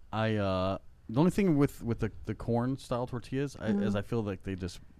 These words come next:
Speaker 1: crumble.
Speaker 2: These do
Speaker 1: Like, you
Speaker 2: not.
Speaker 1: can't fold 'em like flour. It's like they stretch. I mean, you can't. They're, like,
Speaker 2: Mm-mm.
Speaker 1: indestructible.
Speaker 2: Yeah.
Speaker 1: Uh,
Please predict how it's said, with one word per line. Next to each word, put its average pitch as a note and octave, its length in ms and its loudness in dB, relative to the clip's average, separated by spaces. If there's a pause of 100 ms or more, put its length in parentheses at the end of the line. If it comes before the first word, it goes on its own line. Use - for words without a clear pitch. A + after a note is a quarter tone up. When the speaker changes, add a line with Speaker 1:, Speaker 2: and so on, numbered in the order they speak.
Speaker 1:
crumble. G2+ 800 0 (180)
Speaker 2:
These G3 220 6
do - 120 6
Speaker 1:
Like, F3 80 6
you E3 60 8
Speaker 2:
not. D#3 100 8
Speaker 1:
can't D3 180 8
fold C3 400 6
'em B2+ 180 6
like A2 160 2
flour. D3 400 4
It's B2 120 2
like F#2 120 0
they F#2 120 -4
stretch. D3 500 -2
I - 20 0
mean, G#2+ 200 2
you C3 80 2
can't. B2+ 280 0
They're, A#2 100 2
like, A2+ 160 2
Speaker 2:
Mm-mm. G2+ 60 0
Speaker 1:
indestructible. A#2 600 2 (200)
Speaker 2:
Yeah. F#3+ 320 2
Speaker 1:
Uh, G2 640 4